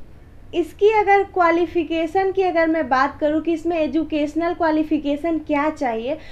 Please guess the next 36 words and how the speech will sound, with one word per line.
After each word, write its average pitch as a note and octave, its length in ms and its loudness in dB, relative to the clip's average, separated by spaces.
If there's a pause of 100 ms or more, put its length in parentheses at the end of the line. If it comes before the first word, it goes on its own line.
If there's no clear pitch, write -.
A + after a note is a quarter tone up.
(180)
तो F#4+ 100 0
बस F#4 320 2
फ्रेंड्स G4 360 0
अगर F#4 240 2
आप F#4 320 -2
टेंथ F4+ 240 0 (140)
पास F4 280 2
आउट D4+ 300 0
हो E4 120 0
तो F4 120 -4
आप F#4+ 340 -2
इस F#4 200 -4
फॉर्म E4 260 -2
को G4+ 180 -2 (140)
भर D4 240 0
सकते B3 400 -6
हो, B3 120 0
एकदम D4+ 440 0
एलिजिबल D4 580 2
हो, D4 80 2
टेंथ C#4 300 -2 (120)
पास C4+ 260 0
वालों, B3+ 260 0
जो D4 220 0
भी F4 220 0
कैंडिडेट्स C4+ 720 -2
हो F4+ 60 -2
आप D#4 200 -4
सभी C#4+ 300 -2
इस D4+ 260 -6
फॉर्म B3 220 -8
को D#4+ 140 -6
अप्लाई C#4+ 480 -2 (100)
कर C4+ 160 0
सकते F#3+ 420 -10
हो। F#3 180 -8